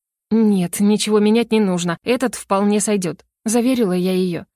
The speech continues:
«Это всё нервы, сами понимаете, первая ночь в новом мире, мысли всякие в голову лезли». С неохотой откинув от себя одеяло, я села на кровати. «Да, конечно, понимаем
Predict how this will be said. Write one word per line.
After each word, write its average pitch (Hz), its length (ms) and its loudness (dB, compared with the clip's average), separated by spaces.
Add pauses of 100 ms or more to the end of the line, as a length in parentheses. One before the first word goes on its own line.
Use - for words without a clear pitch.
(260)
«Это 196 180 -2
всё 262 180 0
нервы, 180 500 2
сами 220 320 0
понимаете, 170 520 -2
первая 208 360 0
ночь 220 320 0
в 202 140 -2
новом 190 300 2
мире, 214 360 2 (100)
мысли 220 420 2
всякие 208 380 -2
в 196 80 -4
голову 196 340 0
лезли». 185 460 0 (420)
С - 80 -10
неохотой 269 400 -2
откинув 185 400 -4
от 156 120 -4
себя 180 220 0
одеяло, 202 440 0 (100)
я 202 100 0
села 185 240 0
на 180 120 0
кровати. 185 440 -4 (480)
«Да, 180 360 4
конечно, 196 560 2
понимаем 190 640 2